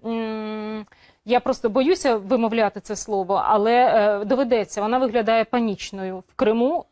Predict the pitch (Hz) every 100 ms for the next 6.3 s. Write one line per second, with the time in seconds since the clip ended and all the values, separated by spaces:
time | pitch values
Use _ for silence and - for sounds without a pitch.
0 | - 220 - 240 220 - 277 254 - -
1 | 240 294 269 233 233 233 226 240 254 240
2 | 214 - 208 180 165 190 185 185 226 262
3 | 247 190 170 - 180 180 170 _ 220 214
4 | 196 165 - - - - - - _ -
5 | 214 208 202 190 180 - 202 175 - -
6 | - -